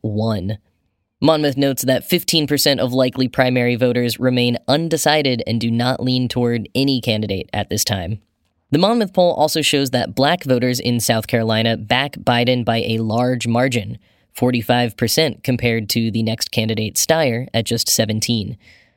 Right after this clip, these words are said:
An interesting detail from this poll is that two percent of respondents initially chose Bloomberg before being informed that he is not on the ballot and cannot be written in.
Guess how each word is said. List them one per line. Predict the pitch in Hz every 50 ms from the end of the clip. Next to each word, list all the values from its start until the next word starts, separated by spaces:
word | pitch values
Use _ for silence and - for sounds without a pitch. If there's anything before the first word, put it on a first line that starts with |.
| _ _ -
An | 160 175 175
interesting | 156 220 220 247 226 196 - 185 170
detail | 156 156 165 151 160 147 143 135
from | - 139 135
this | 127 120
poll | - - - 135 135 135 127
is | - 131 123 117
that | 131 123 120 - -
two | - 226 226
percent | - 254 - - 185 180 -
of | - 131 139
respondents | 131 - - 135 135 139 139 135 131 -
initially | - 127 127 135 139 - 165 151 151 147
chose | 131 - 135 120 120 117 104
Bloomberg | - 165 208 208 123 120 113 123 143 156 -
before | - 113 - 120 117 113
being | 107 117 113 113
informed | 117 117 - - 123 117 117 123 120 110
that | 113 113 - -
he | - 120
is | 113 110 104
not | 117 110 110 - -
on | - 107
the | 113 110
ballot | 131 156 165 160 156 - -
and | 117 113 -
cannot | - 117 113 110 -
be | - 120 107
written | 113 117 - - 117
in. | 120 127 127 123